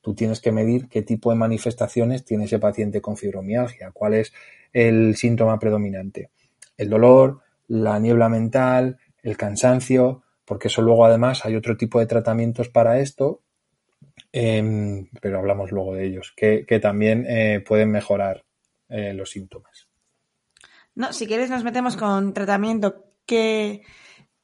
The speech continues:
Speaker 2: de qué disponemos ahora? ¿Cómo se puede abordar esto?
Speaker 1: Bueno, pues, em, tratamientos de los que disponemos ahora, eh, tenemos los más económicos,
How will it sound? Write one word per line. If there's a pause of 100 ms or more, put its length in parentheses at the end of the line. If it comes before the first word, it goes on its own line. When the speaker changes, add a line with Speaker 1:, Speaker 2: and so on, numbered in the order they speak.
(160)
Speaker 2:
de
qué
disponemos
ahora?
¿Cómo
se
puede
abordar
esto? (1400)
Speaker 1:
Bueno, (140)
pues,
em, (640)
tratamientos
de
los
que
disponemos
ahora, (440)
eh,
tenemos
los
más
económicos,